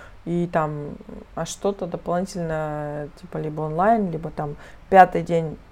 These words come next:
то чисто на английском и так далее. Но, как бы, у меня зна-, из знакомых никто так, в такую школу не ходил, честно скажу. Ну, это, опять-таки, я думаю, что либо на за-, на основе заочного, либо на основе семейного обучения.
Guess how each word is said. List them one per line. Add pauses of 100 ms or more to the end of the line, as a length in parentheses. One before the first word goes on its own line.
то
чисто
на
английском (340)
и
так
далее.
Но,
как
бы,
у
меня
зна-,
из
знакомых
никто
так, (160)
в
такую
школу
не
ходил, (240)
честно
скажу. (1080)
Ну,
это,
опять-таки,
я
думаю,
что
либо
на
за-,
на
основе
заочного,
либо
на
основе
семейного
обучения.